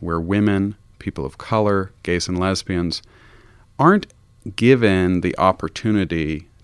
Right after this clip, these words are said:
to thrive. And by hiring from hundred percent of the population rather than the thirty percent of the population that are straight white men, we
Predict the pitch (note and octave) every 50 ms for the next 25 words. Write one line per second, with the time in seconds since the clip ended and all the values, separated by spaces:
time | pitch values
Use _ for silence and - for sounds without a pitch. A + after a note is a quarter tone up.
0 | _ - - - G2 F2+ F2 F2 E2+ E2 E2 D#2 D2+ D2+ - _ _ _ _ _
1 | - - - F2 D2+ C2 G1+ G1+ G1+ - - - - _ _ _ - - - -
2 | _ _ - - - _ _ _ _ - _ _ _ _ _ - - _ _ _
3 | - A#2+ A#2+ B2 B2 B2 A#2+ - - _ _ _ - - - - A2+ G#2+ - -
4 | - C#3+ C#3 D#3+ F#3 F#3 C#3 F#2 E2 D2+ D#2+ E2+ - - G#2 F#2+ F#2 F#2 - -
5 | - - - - C#3+ D#3+ F3+ E3 C#3 - - - G2+ - - G2+ E2 D#2 - E2
6 | - - - F#2+ D#2+ D2 - - F2 D#2+ D#2 C#2 - - - E2+ D#2 D2 - -
7 | F2+ G2 G2+ G#2+ A2+ A#2+ A#2+ A2+ G2 F#2 F2+ F2+ F2+ F2 E2+ E2+ D#2+ D#2+ D#2 D#2
8 | - - - A#2+ B2+ B2 B2 A2 - G#2 - - F2+ E2 D2+ - - F2+ E2+ E2
9 | - - E2 D#2+ D#2+ D2 - - - E2+ E2 D#2 D2 D2 C#2+ - - - F2 D#2+
10 | - - E2+ E2 D2 - - A#2 C3+ C3 F2 D2 C#2 - - - - - - -
11 | - - - - - - _ _ _ - G#2+ A2 A#2 A#2+ C3 C#3+ D3+ D#3+ -